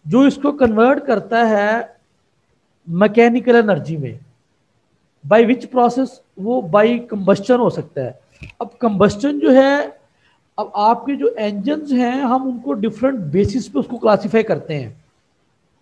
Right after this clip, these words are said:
अब यहाँ पे हमने जो है उसकी चार जो है उसकी types जो है जिस बेस पे उसको classify किया जाता है वो mention की हुई हैं। Number वन क्या है? Ignition place।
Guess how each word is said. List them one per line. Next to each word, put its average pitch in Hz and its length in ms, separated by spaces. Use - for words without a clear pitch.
अब 196 100
यहाँ 233 300
पे 285 120
हमने 254 280
जो 247 140
है 254 160
उसकी 254 560
चार 233 340
जो 233 140
है 233 160
उसकी 233 240
types 202 340
जो 214 140
है 208 100
जिस 190 240
बेस 190 200
पे 233 100
उसको 214 360
classify 202 440
किया 190 200
जाता 202 260
है 208 80
वो 208 140
mention 180 340
की 165 120
हुई 151 200
हैं। 110 220
Number 214 180
वन 240 240
क्या 247 180
है? 240 160
Ignition 202 400
place। 147 480